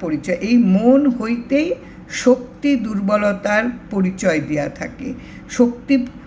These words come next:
মানে আমার যা দুর্বলতা, আমার যা অক্ষমতা, এটারই পরিচয় করিয়ে দেয়, এটারই আল-, মানে আমাদের মধ্যে একটা আলাপচারিতা করিয়ে দেয়। এই মন, মনের যে শক্তি, তার যে দুর্বলতা,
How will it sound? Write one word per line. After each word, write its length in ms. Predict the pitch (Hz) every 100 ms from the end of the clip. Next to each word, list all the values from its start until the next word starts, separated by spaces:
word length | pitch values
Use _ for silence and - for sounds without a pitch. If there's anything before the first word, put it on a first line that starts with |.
| - 190
মানে 200 | 202 196
আমার 460 | 190 208 247 269 240
যা 140 | 262
দুর্বলতা, 720 | 254 233 254 247 233 170 -
আমার 280 | 175 190 208
যা 120 | 233
অক্ষমতা, 1080 | 220 202 202 - - 269 247 196 185 147 151 - - -
এটারই 640 | 185 190 254 254 294 370 - - - - - -
পরিচয় 500 | 226 247 240 202 185
করিয়ে 300 | 170 156 160
দেয়, 280 | 151 160 160 -
এটারই 420 | 185 185 214 247 - -
আল-, 260 | 190 190 -
মানে 140 | 202
আমাদের 300 | 190 202 208
মধ্যে 260 | 220 208 226
একটা 360 | - 269 311 - - - -
আলাপচারিতা 800 | 185 226 233 - 175 151 131 143
করিয়ে 380 | 156 147 147 147
দেয়। 300 | 160 - - - -
এই 100 | 180
মন, 500 | 190 208 208 160 131 - 175
মনের 480 | 185 208 247 277
যে 120 | 240 254
শক্তি, 640 | - 180 - - 247 320 - - -
তার 260 | 202 202
যে 100 | 208
দুর্বলতা, 840 | 196 233 233 226 208 175 180 185